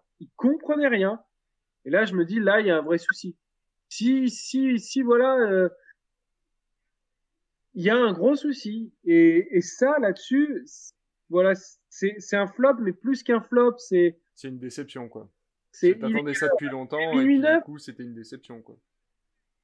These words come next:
Speaker 1: Ouais, voilà, je sais. Et il, il, bon, il est minuit neuf, alors je vais me permettre de le dire, mais c'est, c'est comme s'il avait sodomisé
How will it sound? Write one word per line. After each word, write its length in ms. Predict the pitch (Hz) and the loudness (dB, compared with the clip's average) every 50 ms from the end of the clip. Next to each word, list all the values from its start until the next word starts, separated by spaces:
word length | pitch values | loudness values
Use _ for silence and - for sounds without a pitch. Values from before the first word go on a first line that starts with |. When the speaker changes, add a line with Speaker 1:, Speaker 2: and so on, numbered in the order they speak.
| _ - | _ -2
Speaker 1:
Ouais, 120 | 508 494 466 | 0 2 4
voilà, 180 | 480 494 262 262 | 4 4 4 4
je 60 | 240 | 2
sais. 480 | - - - - _ - 262 247 208 170 | 0 -2 -8 -8 _ 0 2 2 2 4
Et 180 | 175 180 202 226 | 4 2 2 0
il, 320 | 208 202 208 214 214 214 - _ _ - 202 | -4 -12 -14 -14 -18 -20 -20 _ _ -18 -12
il, 120 | 180 185 | -10 -6
bon, 140 | 170 185 185 | -2 0 0
il 100 | 180 190 | 0 0
est 60 | 202 | 0
minuit 300 | 214 240 254 240 240 233 | 0 0 2 2 2 2
neuf, 240 | 226 240 240 233 233 | 4 4 2 2 2
alors 160 | 190 170 165 | 0 -2 -2
je 60 | - | -2
vais 100 | 175 170 | -2 -4
me 60 | 175 170 | -4 -2
permettre 300 | 196 202 208 214 190 175 | -2 -2 -2 -2 0 2
de 80 | 185 | 2
le 60 | 175 | 2
dire, 220 | 170 208 302 349 302 | 2 0 0 0 0
mais 100 | 233 190 | -2 -4
c'est, 180 | 190 - - 185 | -4 -6 -8 -10
c'est 200 | 175 - 196 185 | -8 -8 -6 -2
comme 180 | - 269 262 | 0 0 0
s'il 200 | 240 - - 180 | -2 -4 -2 0
avait 160 | 175 175 202 214 | 0 0 0 -4
sodomisé 680 | - - - - - 285 247 254 226 214 185 170 233 | -8 -14 -12 -8 -6 -4 -2 -2 -2 -4 -4 -4 -6